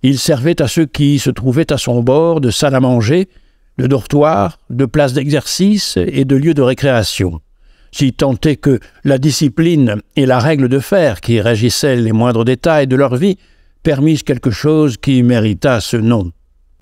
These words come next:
À l'arrière de la cabine se trouvait une plateforme à laquelle on parvenait en montant quelques marches.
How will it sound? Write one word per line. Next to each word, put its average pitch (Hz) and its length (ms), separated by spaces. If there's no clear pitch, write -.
À 165 40
l'arrière 175 400
de 143 100
la 127 160
cabine 151 680
se - 180
trouvait 170 300
une 139 260
plateforme 143 960
à 127 80
laquelle 143 540
on 123 120
parvenait 127 480
en 120 100
montant 127 540
quelques 127 300
marches. - 580